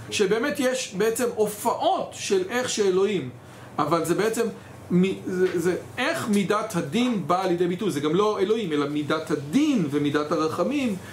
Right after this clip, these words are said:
אלא בעצם, אה, אה, אה,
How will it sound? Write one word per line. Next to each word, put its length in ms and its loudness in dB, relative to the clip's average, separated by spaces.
אלא 180 4
בעצם, 280 2
אה, 60 2
אה, 220 2
אה, 140 2